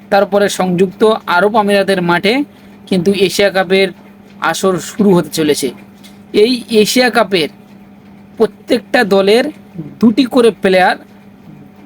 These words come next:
যে কোনো মুহূর্তে তারা কিন্তু গেম চেঞ্জার হয়ে উ-, উঠতে পারে, তারা কিন্তু ম্যাচের মুড ঘুরিয়ে দিতে পারে। এরকম দুটি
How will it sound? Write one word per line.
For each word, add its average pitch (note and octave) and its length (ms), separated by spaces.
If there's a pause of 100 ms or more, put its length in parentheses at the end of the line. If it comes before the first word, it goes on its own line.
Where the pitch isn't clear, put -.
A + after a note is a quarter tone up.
যে A3 120
কোনো C4+ 300
মুহূর্তে A3+ 500 (560)
তারা G3 220
কিন্তু G#3+ 280 (160)
গেম A3 160 (120)
চেঞ্জার G#3 440
হয়ে E3+ 180 (140)
উ-, G3+ 140 (260)
উঠতে F3+ 300
পারে, C#3+ 280 (560)
তারা F#3+ 180
কিন্তু A3 400 (760)
ম্যাচের G#3 340 (160)
মুড G#3 240 (440)
ঘুরিয়ে G#3+ 420
দিতে F3 180
পারে। D3+ 260 (480)
এরকম A#3 440
দুটি G#3 260